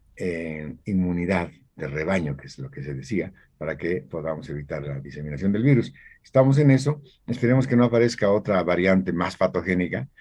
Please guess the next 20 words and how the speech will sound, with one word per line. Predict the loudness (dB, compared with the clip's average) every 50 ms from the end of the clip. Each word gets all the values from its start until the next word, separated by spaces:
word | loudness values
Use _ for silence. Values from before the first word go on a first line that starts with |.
| -20 _ _
sino | -12 -8 -6 -4 -6 -6
que | -6 -10
sean | -8 -4 -4 -4 -2
de | -4 -6
esta | -6 -4 -2
naturaleza | -2 -2 -2 -2 -2 0 -2 -4 -6 -8 -8
solamente, | -6 -4 -2 -2 -2 -2 -2 -2 -2 -2 -4 -6 -10 -20 -20 _ _ _ _ _
pero | 2 2 2 2 2
nuestra | 2 0 2 0 0 0 0 0
inmunidad | 2 4 4 4 4 2 2 2 0 0 -2
causada | -2 -6 -8 -8 -8 -8 -8 -8 -8
por | -8 -10 -10
las | -8 -8
vacunas | -8 -8 -6 -6 -6 -6 -6 -8
es | -10 -10
la | -10 -10 -12
que | -12 -14
nos | -14 -12 -10
está | -10 -8
protegiendo. | -8 -8 -10 -10 -4 2 4 4 4 4 2 -2 -6